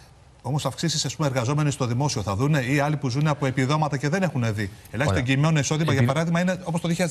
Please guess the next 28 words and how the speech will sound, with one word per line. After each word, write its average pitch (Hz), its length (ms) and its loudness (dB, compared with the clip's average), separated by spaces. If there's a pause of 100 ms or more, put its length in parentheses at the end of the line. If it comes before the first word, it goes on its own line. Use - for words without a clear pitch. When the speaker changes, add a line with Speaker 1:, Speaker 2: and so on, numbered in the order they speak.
Speaker 1:
δεκατέσσερα. 160 420 0
Speaker 2:
Επει-, 120 260 0
επειδή 104 260 0
πρέπει 131 180 0
να 139 60 2
υπάρχει 139 320 0
μια 139 140 2
ισορροπία 107 840 0 (180)
στην - 220 -8
κοινωνία 92 640 -2 (100)
και 107 120 -2
μια 120 260 0
ανταπόδοση, 107 640 -2
ένα 127 160 0
μέρισμα 123 580 0
σε 127 160 -2
όλα 135 180 2
τα 123 60 0
κοινωνικά 104 420 -2
στρώματα 147 460 -2
και 143 140 -6
σε - 100 -4
όλες 143 140 2
τις - 80 -6
κοινωνικές 127 320 0
ομάδες. 92 420 -4 (500)
Δημόσιοι 139 540 6
υπάλληλοι 131 520 -2